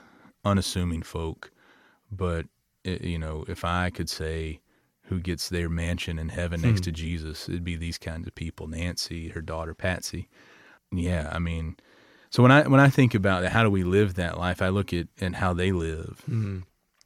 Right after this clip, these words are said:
Speaker 1: It's easy, I think, to, to even people like, you know, Fred Rogers, people
Speaker 2: Hmm.
Speaker 1: idolize a lot and go,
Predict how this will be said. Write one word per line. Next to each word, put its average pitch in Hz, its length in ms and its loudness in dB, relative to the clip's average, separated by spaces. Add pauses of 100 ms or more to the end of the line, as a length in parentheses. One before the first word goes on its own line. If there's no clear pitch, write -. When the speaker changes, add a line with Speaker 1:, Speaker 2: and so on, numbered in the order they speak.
(120)
Speaker 1:
It's 107 160 -2
easy, 95 340 4
I 87 100 0
think, 87 360 -6
to, 85 300 -4 (680)
to - 80 -6
even 123 220 6
people 92 240 4
like, 85 200 -2
you 87 100 -4
know, 78 80 -6
Fred 85 220 0
Rogers, 82 640 0
people 113 180 2
Speaker 2:
Hmm. 90 300 4
Speaker 1:
idolize 80 460 -2
a 78 40 -6
lot 80 140 -4
and 85 100 -6
go, 78 180 -4